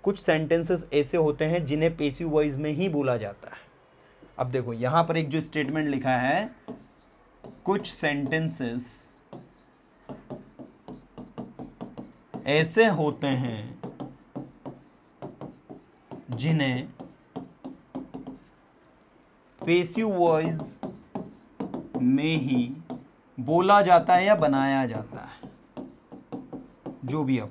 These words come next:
कहो। तो मुझे बताइए इस वाक्य में आपको क्या दिख रहा है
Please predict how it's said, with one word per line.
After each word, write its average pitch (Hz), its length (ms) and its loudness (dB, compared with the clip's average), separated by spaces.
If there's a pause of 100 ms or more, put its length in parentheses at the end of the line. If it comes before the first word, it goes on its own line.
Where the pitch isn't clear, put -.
कहो। - 1200 -16
तो - 160 -2
मुझे 196 260 8
बताइए 185 600 6 (1080)
इस 190 180 2
वाक्य 196 360 10
में 240 100 8
आपको 233 280 6
क्या 202 260 8
दिख 160 200 4
रहा 117 140 -2
है - 140 -10